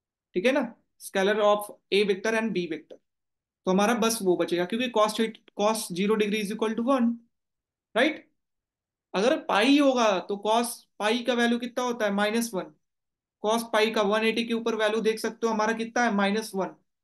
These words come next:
कितना, माइनस वन, तो कितना आएगा, माइनस वन, तो ये माइनस ए वेक्टर बी वेक्टर बन जाएगा।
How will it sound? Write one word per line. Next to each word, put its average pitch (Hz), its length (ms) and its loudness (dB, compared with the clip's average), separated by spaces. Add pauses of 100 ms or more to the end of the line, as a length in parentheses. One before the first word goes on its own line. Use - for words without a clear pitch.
(600)
कितना, 254 280 0
माइनस 208 460 0
वन, 156 160 -6 (1000)
तो 185 60 -4
कितना 233 260 2
आएगा, 254 180 4
माइनस 214 380 4
वन, 160 180 -6 (240)
तो 226 80 0
ये 233 180 4
माइनस 220 400 4
ए 240 80 4
वेक्टर 233 280 0
बी 208 200 -2
वेक्टर 202 300 -2
बन 185 140 -4
जाएगा। 175 280 -10